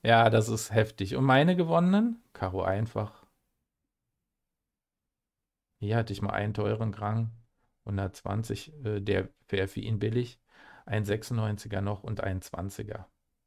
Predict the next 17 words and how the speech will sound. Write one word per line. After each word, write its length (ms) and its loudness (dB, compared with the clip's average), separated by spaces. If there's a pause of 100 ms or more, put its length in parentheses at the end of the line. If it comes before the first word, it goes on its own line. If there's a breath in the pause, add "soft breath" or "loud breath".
(600 loud breath)
Ja, 360 4
das 180 -6
ist 160 -4
der 80 4
Unterschied 460 2
beim 180 -2
Skat, 400 -6
ne? 240 -2 (1040 loud breath)
Aber 480 2
verhältnismäßig 880 0
wenig, 540 -2
äh, 200 -2
verloren. 480 0
War 120 2
eine 280 0
kleine 520 0
Liste. 560 -2